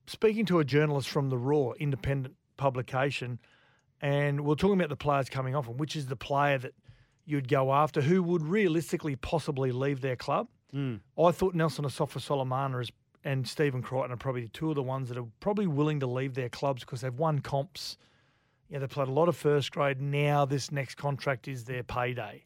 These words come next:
Speaker 2: It's like the Bromwich brothers, right?
Speaker 1: Hey?
Speaker 2: It's like the Bromwich brothers.
Speaker 1: Yeah. Yeah, they won comps. They, now
Speaker 2: Yeah.
Speaker 1: they wanna go. Nelson Asofa Solomona is still very young when it comes to rugby league.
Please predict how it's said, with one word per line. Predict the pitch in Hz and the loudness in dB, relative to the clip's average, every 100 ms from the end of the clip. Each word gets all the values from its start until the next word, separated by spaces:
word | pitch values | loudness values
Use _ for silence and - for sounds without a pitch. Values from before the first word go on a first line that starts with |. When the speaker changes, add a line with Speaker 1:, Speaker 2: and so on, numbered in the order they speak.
| - | -4
Speaker 2:
It's | 160 160 | -2 2
like | 185 165 | 4 4
the | |
Bromwich | 120 156 160 - - | 4 4 4 0 0
brothers, | 101 80 78 | 0 0 -2
right? | 117 196 - - _ _ - | -2 -2 -8 -20 _ _ -4
Speaker 1:
Hey? | 147 233 _ _ _ _ | -4 -4 _ _ _ _
Speaker 2:
It's | 165 | 0
like | 147 | 2
the | 107 | 4
Bromwich | 151 160 131 | 4 4 0
brothers. | - 95 - - - _ | -2 -2 -4 -12 -16 _
Speaker 1:
Yeah. | 190 220 - _ _ _ _ | 4 4 2 _ _ _ _
Yeah, | 196 175 | 0 2
they | 143 | 4
won | 180 208 | 4 4
comps. | 143 156 165 - | 2 2 0 -2
They, | 151 | -4
now | 131 - - 175 | -4 -10 0 4
Speaker 2:
Yeah. | |
Speaker 1:
they | 175 | 4
wanna | 156 151 | 4 2
go. | 143 156 - - _ 196 | 0 -4 -14 -20 _ 2
Nelson | 185 233 254 | 4 4 2
Asofa | 220 208 160 185 | 2 2 0 -4
Solomona | 240 214 147 147 165 135 | -2 0 2 4 4 0
is | 127 | -6
still | - 196 180 131 _ _ _ | -2 0 0 -4 _ _ _
very | 131 143 180 139 | 0 4 4 4
young | 131 135 127 | 0 -2 -2
when | 117 | -8
it | 135 | -8
comes | 135 131 | -6 -6
to | - | -4
rugby | 127 135 123 | -2 -2 -2
league. | 123 143 226 | -2 -2 -4